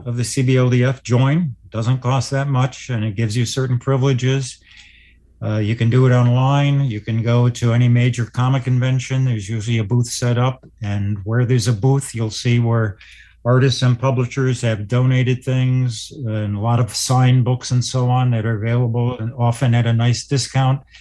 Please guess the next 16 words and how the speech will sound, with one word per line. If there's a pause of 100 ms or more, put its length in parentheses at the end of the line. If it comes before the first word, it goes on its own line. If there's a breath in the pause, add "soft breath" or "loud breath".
(220 loud breath)
There's
a
lot
of
benefits (320 loud breath)
besides
the
good
feeling
of
knowing
you're
fighting
a
good
fight.